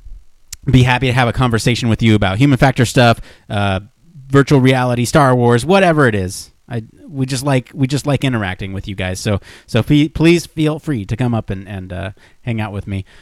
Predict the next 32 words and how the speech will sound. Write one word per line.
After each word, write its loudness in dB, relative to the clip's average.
Um, 2
Blake 0
won't 0
be 2
able 0
to 0
make -2
it -6
this -6
year, -2
but -4
we're 2
hoping, 2
you 0
know, 4
we'll 0
have -2
some -6
other 0
conferences -4
coming 0
up 0
soon 2
that -8
we'll -4
be -2
able -2
to -6
get -8
Blake -4
out -6
to, -2